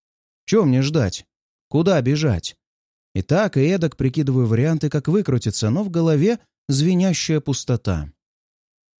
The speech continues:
«Диверсии, заговоры, тайные операции», продолжает Изабелла. «Думаешь, он не пачкал руки, не убивал? О, поверь, не убивал и не раз.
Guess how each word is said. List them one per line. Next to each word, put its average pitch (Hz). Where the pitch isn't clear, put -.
«Диверсии, 214
заговоры, 147
тайные 151
операции», 110
продолжает 131
Изабелла. 113
«Думаешь, 160
он 180
не 165
пачкал 143
руки, 165
не 120
убивал? 143
О, 139
поверь, 127
не 156
убивал 135
и -
не 156
раз. 135